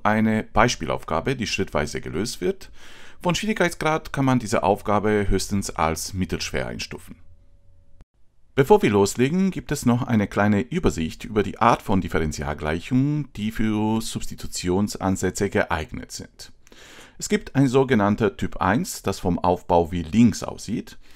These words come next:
und ein zweiter Typ zwei, das von Aufbau wie rechts aussieht. Unsere Beispielaufgabe wird von Typ eins sein. Und einen kleinen Hinweis noch an dieser Stelle, Beispielaufgaben zum Typ zwei oder zu andere spezielle Differentialgleichungen,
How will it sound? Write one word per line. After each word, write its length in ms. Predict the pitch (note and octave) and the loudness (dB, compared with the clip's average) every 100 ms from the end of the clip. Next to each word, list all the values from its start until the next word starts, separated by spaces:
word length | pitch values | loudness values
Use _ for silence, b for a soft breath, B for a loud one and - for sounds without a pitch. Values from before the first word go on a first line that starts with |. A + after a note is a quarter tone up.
| B B B B - | B B B B -2
und 240 | F3 - | -2 4
ein 160 | A2+ G2+ | 2 4
zweiter 420 | - G2+ B2+ D3+ | 4 4 4 -2
Typ 220 | E3+ E3+ - - | -4 -6 -12 -12
zwei, 580 | - E2+ G2 A#2+ B2+ C3 - - D#2+ | 2 4 4 4 2 -2 -14 -14 -10
das 120 | - | -6
von 200 | D#2 D#2 | -6 -2
Aufbau 480 | D#2 - F#2 F#2 F2+ | -2 0 2 2 0
wie 100 | G#2 | 2
rechts 300 | G2+ - - | 2 2 -8
aussieht. 460 | - - - - - - _ - - - - - | -10 -14 -14 -20 -20 -20 _ -20 -20 -20 -20 -8
Unsere 280 | - G3+ F#3 | 0 4 6
Beispielaufgabe 920 | F2 E2 - E2 D#2+ D#2 D#2 F2 C3+ A3 - A2 | 6 4 2 -2 0 0 0 2 2 0 -2 -4
wird 220 | A2+ G#2+ | -2 0
von 260 | G2+ F#2 | 2 0
Typ 200 | - - - | 0 -6 2
eins 280 | A2 C#3 - | 4 4 0
sein. 460 | C2+ C2+ A2 A3+ - - B B B B | -6 -4 -6 -6 -12 -20 B B B B
Und 160 | - A#2+ | 2 6
einen 340 | B2 B2 B2 | 8 10 8
kleinen 240 | A#2+ A#2 A#2 | 6 4 6
Hinweis 420 | A#2 C#3 G#2 F#2+ | 4 4 4 4
noch 160 | F2+ F2 | 0 0
an 120 | E2 | -2
dieser 240 | D#2+ D2+ | -2 -4
Stelle, 520 | - F#2 G#2 B2 C3+ - | 0 2 4 4 4 -2
Beispielaufgaben 1300 | - G2 - A2 G2+ - F#2+ F2+ F#2+ F#2+ G2 G2 G2 | 2 2 4 4 2 4 2 2 2 2 2 2 0
zum 300 | - E2 E2+ | -2 -4 -2
Typ 240 | E2 - | -4 -8
zwei 480 | - - D#2 G2+ A2 | -8 0 2 4 2
oder 380 | - F#2 F2+ F2 | 0 0 0 -2
zu 220 | - F2+ | -4 -2
andere 300 | F#2+ B2 A#2 | 4 4 4
spezielle 440 | - - - E2 E2+ | 0 -4 -2 -2 -2
Differentialgleichungen, 1160 | E2+ D#2+ D2+ - F2 D#2+ D#2 D2+ E2 E2 D#2+ | -2 -2 -2 2 2 2 -2 0 0 0 -2